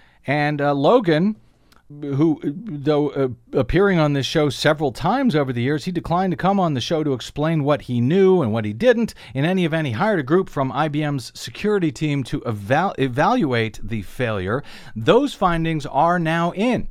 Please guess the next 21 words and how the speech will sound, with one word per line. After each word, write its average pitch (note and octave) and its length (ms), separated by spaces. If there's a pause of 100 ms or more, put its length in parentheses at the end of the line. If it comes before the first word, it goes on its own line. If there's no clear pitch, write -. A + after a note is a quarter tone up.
(460)
That C3+ 220
report, D#3+ 640
at C3+ 160
least D#3 460
the C#3+ 180
executive C#3 720
summary F#3 600
of G#2+ 180
the A2+ 80
report, G#2+ 460
is A2 260
in, A2+ 400 (1160)
because C#3 300
apparently E3 420
they D#3 140
are D#3 80
not D3+ 200
going D#3+ 220
to D#3+ 100
release G3+ 480
the, A#2+ 300